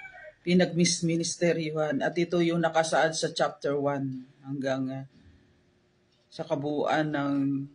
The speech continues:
ano, kung paano nagministeryo ang Panginoong Hesus sa kanyang mga alagad at, ah, ano, kung paano sila dumaan sa proseso na nais ng Diyos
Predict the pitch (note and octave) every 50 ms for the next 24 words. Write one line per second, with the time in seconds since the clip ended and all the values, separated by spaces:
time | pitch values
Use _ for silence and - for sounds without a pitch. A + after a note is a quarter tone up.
0 | _ _ - _ _ - D#3+ D#3 D#3 D3+ D3+ D3+ D3 - D#3+ D3 - C#3+ E3+ E3+
1 | E3+ F3 E3 D#3+ D#3+ D#3+ D#3 D#3+ D#3+ D#3+ D#3+ - _ _ _ _ _ _ _ _
2 | _ _ _ _ _ _ _ _ _ _ _ _ - - E3 D#3+ D#3 D#3+ F3 F3
3 | E3+ E3 - - F3 E3+ E3 E3+ E3 D#3+ D#3 - E3+ E3 E3 D#3+ D#3+ D3+ D#3 D3+
4 | C#3+ - - D3+ C#3+ C#3 C#3+ - - D#3 D3+ D3+ C#3+ C#3+ C#3+ C#3+ C#3+ C3+ C#3 C3+
5 | C3 C3 - C3+ B2 C3 B2+ B2+ C3 B2+ A#2+ B2+ - - C#3+ C3+ - - - C#3
6 | C3+ C3 C3 - - C#3 D#3 D#3 D#3 D#3 - B2+ C#3 - D3+ D3+ C#3 - - D3+
7 | - - F3 F3 F3 E3+ E3 - - E3 E3+ E3 E3 D#3+ D#3+ D#3+ E3+ D#3 D#3+ B2+
8 | A#2 E3 D#3+ D#3 C#3+ C3+ C3+ - - - - - - _ _ _ _ _ _ _
9 | _ - - - - E3+ E3 E3 - F3 E3 D#3 - F3+ E3 E3 D#3+ D#3+ - D#3
10 | D3 C#3+ C#3+ C#3+ C#3+ C#3+ C#3+ C#3+ - - D#3+ E3 E3 E3+ D#3 E3+ - - E3+ E3+
11 | E3+ D#3+ D#3 D3+ D#3+ D#3+ D#3+ D#3+ D#3+ - - - -